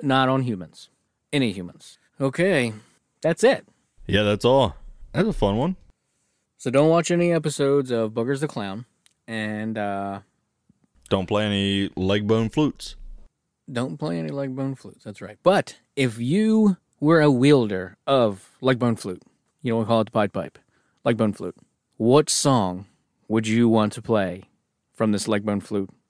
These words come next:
Speaker 1: first? Because it'll just let you play any song. It's just gonna sound like it's coming from a recorder or some sort of femur flute.
Speaker 2: Out of all the songs.
Speaker 1: All of the songs.
Speaker 2: And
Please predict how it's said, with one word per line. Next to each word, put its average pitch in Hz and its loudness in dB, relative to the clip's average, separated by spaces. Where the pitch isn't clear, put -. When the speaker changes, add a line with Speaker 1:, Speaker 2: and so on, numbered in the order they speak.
Speaker 1:
first? - -4
Because 131 0
it'll 175 8
just 170 -2
let 160 0
you 123 -18
play 165 4
any 131 2
song. 160 2
It's 113 -6
just - -6
gonna 110 -6
sound 117 -2
like 110 0
it's 110 -12
coming 123 -2
from 113 -4
a 104 -10
recorder 127 0
or 120 -2
some 113 -8
sort 117 -6
of 110 -2
femur 147 4
flute. 123 2
Speaker 2:
Out 107 4
of 92 0
all 139 4
the 175 2
songs. 92 -4
Speaker 1:
All 156 0
of 147 -4
the 113 -6
songs. 104 -10
Speaker 2:
And 120 0